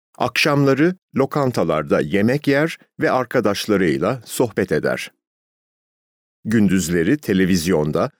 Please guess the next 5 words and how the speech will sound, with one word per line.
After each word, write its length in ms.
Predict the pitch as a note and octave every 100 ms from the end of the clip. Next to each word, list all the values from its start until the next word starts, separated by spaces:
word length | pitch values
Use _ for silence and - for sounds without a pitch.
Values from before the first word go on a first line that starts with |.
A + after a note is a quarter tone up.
| _ -
tarihi 560 | B2 G2+ G2 C3 F3+
yerlerle 600 | A2 G#2 G#2 A2+ F#2+ C#2 -
ilgili 500 | F#2 E2 E2 G2 D#3
programları 840 | - B2 B2 A2+ A#2 A2 G2 F2+
izler. 520 | D#2 D2 D#2 - -